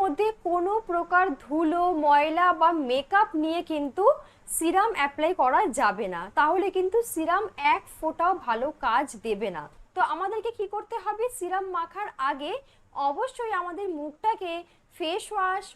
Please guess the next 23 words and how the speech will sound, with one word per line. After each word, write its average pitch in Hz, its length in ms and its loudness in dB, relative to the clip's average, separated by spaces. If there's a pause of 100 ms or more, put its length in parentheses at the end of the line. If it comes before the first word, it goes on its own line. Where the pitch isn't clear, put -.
বা 277 100 0 (180)
ক্লিনজার 359 600 -2 (320)
বা 381 80 0 (180)
যে 359 100 -4 (100)
কোনো 480 160 -4 (140)
প্রকার 359 380 0 (480)
মানে 277 180 -4 (160)
ওয়াশার 277 400 -2 (100)
দিয়ে 349 160 -4 (120)
মুখটাকে 359 360 -8 (220)
ভালো 294 280 -4 (120)
করে 302 220 -4 (560)
ওয়াশ 277 280 2 (160)
করে 330 180 -4 (140)
নিতে 277 240 -8 (140)
হবে, 185 300 -6 (300)
তারপরেই 330 580 -2
আমরা 294 180 -6 (140)
সিরাম 311 380 -6
অ্যাপ্লাই 277 320 -6 (120)
করব। 202 220 -8 (400)
তো 440 60 -6 (240)
আমি 381 160 -2